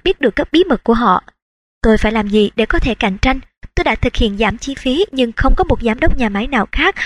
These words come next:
ở chi nhánh này giảm chi phí đến cái mức của tôi.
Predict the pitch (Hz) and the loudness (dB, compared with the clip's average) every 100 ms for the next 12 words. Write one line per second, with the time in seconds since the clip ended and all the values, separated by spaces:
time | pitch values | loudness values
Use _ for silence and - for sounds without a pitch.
0 | - - 202 - 220 233 - 233 196 - | -6 -4 -4 -4 -4 -4 0 0 -2 -8
1 | - 226 196 226 254 - 233 330 233 240 | -8 -2 -2 0 -2 0 0 0 0 -2
2 | - 339 415 - 208 - 247 | -2 -2 -2 0 0 2 0